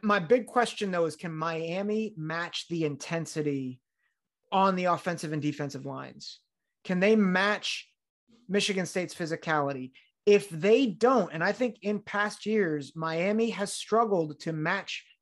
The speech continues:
physicality with, with bigger, more physical teams. If they can't do that,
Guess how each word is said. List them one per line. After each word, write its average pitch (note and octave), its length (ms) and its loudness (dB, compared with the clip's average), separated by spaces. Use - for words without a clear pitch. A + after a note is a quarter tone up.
physicality F#3 800 0
with, D3+ 280 -2
with D#3+ 220 -4
bigger, G3 380 6
more E3 200 -2
physical F#3+ 380 0
teams. G3+ 680 -4
If E3+ 180 -6
they A3 180 6
can't A#3 360 -2
do A3 200 2
that, B3+ 320 2